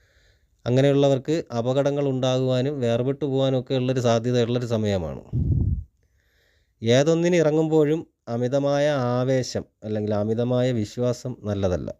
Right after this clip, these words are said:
കാര്യങ്ങളെ വിലയിരുത്തുവാനും ശരിയായ രീതിയിൽ നടത്തിയെടുക്കുവാനും ശ്രമിച്ച്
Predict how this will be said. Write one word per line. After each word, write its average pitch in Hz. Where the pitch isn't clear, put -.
കാര്യങ്ങളെ 165
വിലയിരുത്തുവാനും 156
ശരിയായ 175
രീതിയിൽ 175
നടത്തിയെടുക്കുവാനും 147
ശ്രമിച്ച് 135